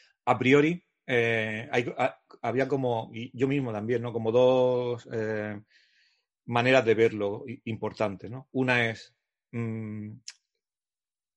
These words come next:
eh, vale, vamos a, a, al aula, aunque, bueno, semipresencial es que van un grupo, tal, al menos como lo hemos planteado en la Facultad de Letras, ¿no? Va un, un grupo y el rest-, y el otro grupo se queda en casa, ¿no?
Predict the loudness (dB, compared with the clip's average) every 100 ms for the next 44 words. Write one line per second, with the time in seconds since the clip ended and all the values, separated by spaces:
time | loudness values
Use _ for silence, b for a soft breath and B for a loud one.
0 | _ 2 2 2 -2 -8 -2 4 6 6
1 | 4 2 -2 0 2 2 0 0 -2 -2
2 | -4 -6 -10 -6 -4 -4 -4 0 4 6
3 | 6 4 2 -4 0 0 0 0 -2 0
4 | 0 2 2 4 4 6 4 4 _ 0
5 | 6 6 4 -4 -2 2 4 4 0 B
6 | B B B _ 0 2 2 0 0 0
7 | -2 0 0 0 -2 2 4 4 2 0
8 | -6 -8 -6 -6 -4 0 0 0 -4 -8
9 | -10 -16 B B B 0 6 6 4 -2
10 | -4 -2 2 2 4 0 -2 _ _ _
11 | 2 2 4 2 0 -2 0 6 6 6
12 | 4 4 6 6 8 6 2 -2 -2 -6
13 | -12